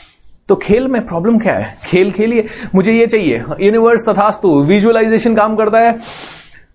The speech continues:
हाँ, विजुअलाइजेशन के आपने नियम सीखे हैं, नॉर्थ दिशा में बैठना है, पूरी स्माइल के साथ करना है, मुद्रा के साथ करना है, सीधा बैठ के करना है।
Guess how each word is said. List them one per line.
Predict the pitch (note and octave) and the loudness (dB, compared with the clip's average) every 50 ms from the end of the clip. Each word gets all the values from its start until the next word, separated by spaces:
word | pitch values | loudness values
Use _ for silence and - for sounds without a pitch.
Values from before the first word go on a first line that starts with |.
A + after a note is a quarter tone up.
| _ - | _ -16
हाँ, | - - - - E3+ F3 E3+ D#3 | -10 -6 -4 -2 -2 0 0 2
विजुअलाइजेशन | D3+ F#3 F#3+ F#3+ G#3 G3+ F#3+ G3 G3 F#3+ F#3 F#3+ F#3+ | 2 2 2 2 2 2 2 2 2 0 0 0 0
के | F#3 | 0
आपने | F#3 F3 E3+ F3+ F3 | 0 0 0 -2 -2
नियम | F3+ G3+ A3 A3+ A3+ | 0 0 0 0 0
सीखे | G#3+ A3 G#3+ F#3 - G3+ | 0 -2 -4 0 0 0
हैं, | G3+ G3+ G#3 G#3+ | 2 2 2 2
नॉर्थ | G3+ F#3 E3 F3 E3+ - F#3+ | 2 0 0 0 0 -2 -2
दिशा | E3 E3+ F#3+ - A#3+ A3 | 0 0 0 2 0 0
में | A3 A#3 G#3+ | 0 0 0
बैठना | F#3+ F#3 G3 G3+ G3 G3 | 0 0 2 2 2 2
है, | G3 | 2
पूरी | F3+ F3+ E3 E3 D#3+ | 2 2 0 0 -2
स्माइल | - - G#3+ A3 A3+ A#3+ A3+ | -2 -2 0 0 0 0 0
के | A3+ G3+ | 0 0
साथ | G3+ F#3+ G3 | 0 -2 -2
करना | G3+ G#3 G3 F#3+ F#3 F#3+ | 0 0 0 2 2 2
है, | F#3+ F#3+ | 2 2
मुद्रा | F#3 F3 E3+ F3 A3 B3+ B3 A#3+ | 2 2 0 2 4 2 2 2
के | A3 A3+ | 0 -2
साथ | G#3 - G3 G3 | -2 0 0 -2
करना | G3 - G3+ G3 F#3+ F#3 | 0 0 0 0 2 2
है, | G3 G3 G3 F#3+ G3 F3 | 2 2 4 2 0 -2
सीधा | - - A#3+ B3 C4 - B3+ | -2 -2 0 2 4 4 4
बैठ | B3 A#3 A3 G#3+ - - | 4 4 0 0 -2 -2
के | - G#3 | -4 -2
करना | G3 G3+ F#3 F3 F3+ F#3 | 0 0 0 0 0 0
है। | F#3 F#3 F3+ F3+ - - | 0 0 0 -2 -8 -18